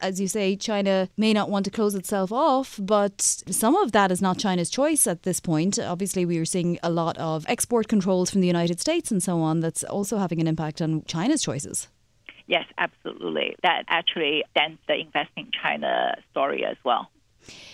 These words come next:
Speaker 1: Is there anybody on the standing committee that we should be aware of?
Speaker 2: I think Li Qiang is interesting. He's already number two of the standing committee. He used to be Xi Jinping's chief of staff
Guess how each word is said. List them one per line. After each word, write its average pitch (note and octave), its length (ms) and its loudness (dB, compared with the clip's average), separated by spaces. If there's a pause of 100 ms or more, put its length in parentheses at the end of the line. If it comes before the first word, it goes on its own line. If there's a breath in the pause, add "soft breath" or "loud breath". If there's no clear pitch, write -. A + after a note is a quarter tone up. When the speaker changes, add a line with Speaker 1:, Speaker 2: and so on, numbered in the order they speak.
(400 loud breath)
Speaker 1:
Is E4 200 2
there F#4+ 200 4
anybody D#4+ 460 4
on C#4 80 4
the C4 100 2
standing C4 560 4
committee A3 520 2
that F#3 240 -2
we F#3+ 160 0
should F#3+ 200 -2
be G3 160 0
aware F3 400 2
of? C#3+ 480 -6 (640)
Speaker 2:
I G3+ 220 2
think D#4+ 200 -2
Li D#3 120 -2
Qiang E3+ 340 0
is E3+ 120 2
interesting. - 640 -4
He's G3 200 -2
already D#3+ 440 6
number D#3 320 0
two D3+ 260 0
of C3+ 200 0
the D3 160 2
standing C#3+ 280 0
committee. C#3+ 460 -4 (160 loud breath)
He - 140 -8
used E3+ 300 -2 (100)
to D#3+ 100 0
be D3 400 0
Xi - 240 -2
Jinping's D3 380 -6 (140)
chief E3+ 160 0
of C#3+ 200 -2
staff C3 240 0